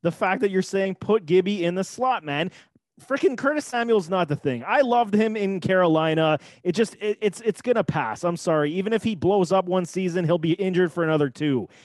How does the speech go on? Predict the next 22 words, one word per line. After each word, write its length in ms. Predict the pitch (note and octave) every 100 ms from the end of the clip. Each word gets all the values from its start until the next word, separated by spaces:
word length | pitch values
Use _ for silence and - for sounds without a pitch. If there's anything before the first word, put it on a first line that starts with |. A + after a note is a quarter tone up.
| _ _ _
But 100 | C#3
when 100 | E3
we're 80 | F3
talking 360 | F3 G3 G#3+ G#3+
about 200 | G3 E3+
this 240 | E3 D3
Pacheco, 680 | - D3 - D#3 E3 F3 F3
man, 360 | F3 F3 F3 F3
I 60 | D#3
mean, 480 | D3 D3 C#3 C3+ A#2
<sighs> 40 | _ _ _ _ _ _ _ _ _ - - - - - - - -
I, 160 | C3 C3
the 180 | C#3 D3
hype 380 | A2+ B2 B2+ -
train, 400 | - B2+ A2 G#2
Jesus, 480 | G#2 C3 A#2+ A2+ -
man. 220 | A#2 A#2
Twitter, 400 | A#2 D#3+ D#3+ D#3+
relax 560 | C#3 C3 C#3 D#3 - -
just 200 | D#3+ -
a 60 |
tad. 480 | D3 D3 C3+ A2+ F#2